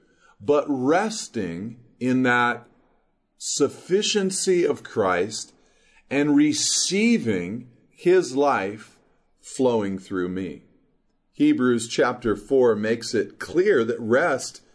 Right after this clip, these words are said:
is the, uh, calling of God upon all of his saints.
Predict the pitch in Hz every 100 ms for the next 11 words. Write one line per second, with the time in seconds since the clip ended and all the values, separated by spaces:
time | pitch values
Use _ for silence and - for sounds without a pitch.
0 | _ _ 131 135 127 - 127 120 113 113
1 | - _ _ _ - 98 98 98 - -
2 | _ _ _ - - 202 285 180 85 90
3 | 139 - _ 113 120 120 143 180 131 120
4 | - 120 113 113 - 123 131 120 110 110
5 | 101 - 117 101 87 - -